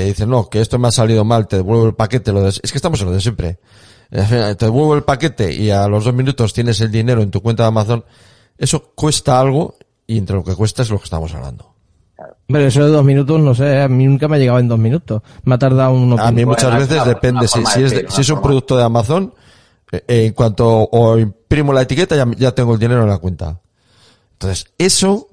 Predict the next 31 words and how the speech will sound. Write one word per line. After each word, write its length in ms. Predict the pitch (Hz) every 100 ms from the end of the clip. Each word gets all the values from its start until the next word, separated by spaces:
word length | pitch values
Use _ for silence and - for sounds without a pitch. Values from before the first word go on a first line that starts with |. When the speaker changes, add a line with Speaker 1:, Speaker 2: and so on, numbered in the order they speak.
| -
Speaker 1:
cuesta. 580 | 127 127 - 71 - _ _ -
Y 80 |
no 100 | 139
solo 240 | 175 160 135
cuesta 400 | 135 - 113 98 _ _ -
dinero, 220 | 104 90
cuesta 600 | - 135 143 - 170 - _ _ _ _ _ _ _ _ _ _ -
por 120 | 98
lo 80 | 110
que 100 | 107
estamos 280 | - 147 90
hablando. 420 | 85 87 123 147 - - - - _ -
Es 140 | 117
Speaker 2:
Pero 100 | 135
Speaker 1:
que 40 | 127 123
eso 180 | 123 123
es, 160 | -
es 60 | -
que, 180 | 165 147 - - - -
quiero 140 | 196
decir, 240 | 185 151 101 - -
que 100 | 143 151
no 140 | 233
po-, 140 | 220 208
tenem-, 260 | 175 175
no 180 | 156 208
podemos 380 | 180 175 147 131
tener 320 | 135 127 110
la 220 | 110 110
cara 380 | - 139 131 127
A 200 | 156 190